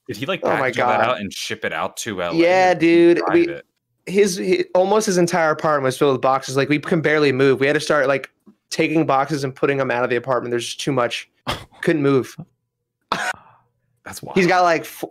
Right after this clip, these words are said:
Speaker 2: like, five monitors, two P Cs.
Speaker 3: Oh my God.
Speaker 2: It's ridiculous. He's got so much stuff.
Speaker 1: I'd be terrified to ship that across country.
Speaker 2: Yeah.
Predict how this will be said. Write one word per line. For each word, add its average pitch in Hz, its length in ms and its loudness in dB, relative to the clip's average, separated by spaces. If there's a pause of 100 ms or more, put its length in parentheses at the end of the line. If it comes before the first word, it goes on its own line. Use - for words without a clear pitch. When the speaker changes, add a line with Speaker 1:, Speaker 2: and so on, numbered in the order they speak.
Speaker 2:
like, 143 160 0
five 151 400 -2
monitors, 147 720 0
two 165 240 -2
P 160 220 -4
Cs. 139 720 -2
Speaker 3:
Oh 160 80 2
my 135 120 -2
God. 104 440 -4
Speaker 2:
It's - 100 -18
ridiculous. 127 560 -2
He's 135 120 -8
got 135 180 -2
so 139 260 -2
much 131 240 -2
stuff. 110 400 -4 (340)
Speaker 1:
I'd 123 200 -6
be 117 100 -8
terrified 92 500 -4
to 78 60 -10
ship - 320 -10
that 85 160 -4
across 78 380 -10
country. 90 440 -12 (400)
Speaker 2:
Yeah. - 300 -6